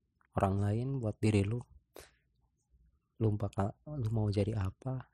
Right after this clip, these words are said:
lu bisa punya banyak waktu untuk kontemplasi itu dan punya waktu juga buat magang dan lain-lain.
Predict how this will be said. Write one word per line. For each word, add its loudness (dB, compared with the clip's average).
lu -4
bisa -6
punya -6
banyak 0
waktu -6
untuk -10
kontemplasi -4
itu -8
dan -6
punya -4
waktu 0
juga 2
buat -2
magang 2
dan -4
lain-lain. -4